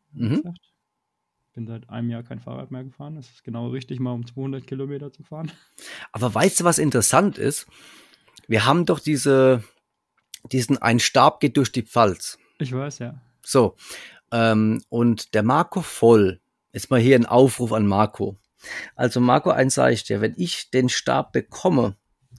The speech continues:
Speaker 2: dann bring ich ihn zu dir, weil du gesagt hast, du bringst ihn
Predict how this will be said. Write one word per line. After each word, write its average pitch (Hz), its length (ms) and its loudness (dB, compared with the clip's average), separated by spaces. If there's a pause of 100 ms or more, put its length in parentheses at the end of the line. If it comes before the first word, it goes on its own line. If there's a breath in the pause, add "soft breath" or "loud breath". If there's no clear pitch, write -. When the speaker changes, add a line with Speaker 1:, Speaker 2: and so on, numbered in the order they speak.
(240 loud breath)
Speaker 2:
dann 123 180 2
bring 156 220 4
ich 143 160 -4
ihn 139 160 0
zu 123 120 -6
dir, 120 380 4
weil 101 240 -4
du 190 160 0
gesagt 127 500 2
hast, 107 380 -4 (220 loud breath)
du 131 120 -4
bringst 135 460 0
ihn 143 300 0